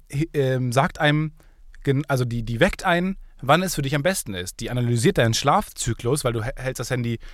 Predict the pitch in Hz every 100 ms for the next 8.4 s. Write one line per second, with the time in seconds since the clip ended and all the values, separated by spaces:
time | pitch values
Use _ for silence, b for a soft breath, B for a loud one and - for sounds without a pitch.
0 | B - 123 123 113 110 - 104 147 -
1 | 170 151 143 175 156 165 175 190 - B
2 | 226 180 135 139 143 143 143 143 131 123
3 | 120 117 B B - 147 139 - 147 -
4 | 117 98 98 143 B B B 139 135 -
5 | 135 123 123 135 147 127 - - - 127
6 | 139 151 - 143 127 - 113 113 120 120
7 | 202 208 160 165 165 127 113 113 160 147
8 | 120 107 110